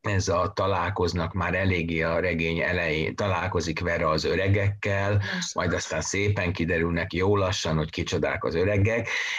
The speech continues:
Speaker 1: és az is, hogy miért, ö, nem, ö, ö, miért vannak ők letagadva a, a Vera életében. Nekem egyébként ez a letiltottsága a nagyszülőknek is sok.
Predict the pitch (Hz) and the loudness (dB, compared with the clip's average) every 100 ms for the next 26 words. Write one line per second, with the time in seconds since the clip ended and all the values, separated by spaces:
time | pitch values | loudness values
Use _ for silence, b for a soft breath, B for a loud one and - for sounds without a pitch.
0 | B _ _ 98 98 - 143 143 127 - | B _ _ -2 -2 -2 0 2 2 0
1 | - 95 95 113 117 101 104 104 95 95 | 0 2 2 2 2 0 -4 -2 0 2
2 | 92 87 87 95 87 87 82 - 101 90 | 2 0 0 0 2 2 0 -2 -2 0
3 | 87 87 82 - - - - 92 92 90 | 0 0 0 -2 -6 -6 -4 -2 -2 -2
4 | 92 95 _ _ B B B _ _ 110 | -4 -8 _ _ B B B _ _ 0
5 | 107 98 98 92 95 90 90 92 92 80 | 2 4 4 2 2 0 0 0 0 2
6 | 76 76 73 60 - - _ - 87 82 | 0 0 0 2 0 -2 _ -4 0 2
7 | 78 76 - - - - 87 92 90 92 | 2 2 0 -4 -6 -2 0 2 2 2
8 | 98 101 104 98 104 107 104 101 95 95 | 2 2 2 4 4 2 2 2 4 2
9 | 95 95 90 90 - - - 113 104 98 | 0 0 -2 -2 -6 -8 -4 -2 0 2
10 | 90 85 85 - 95 95 95 80 - 78 | 2 2 0 0 -2 0 0 0 0 -2
11 | - 80 82 80 78 - 82 78 78 - | -2 -2 0 0 0 2 2 2 0 0
12 | 90 90 - 82 80 78 76 78 - 90 | -2 -2 0 0 2 0 -2 -4 -4 -6
13 | - - - 80 69 - | -4 -4 -2 2 0 -2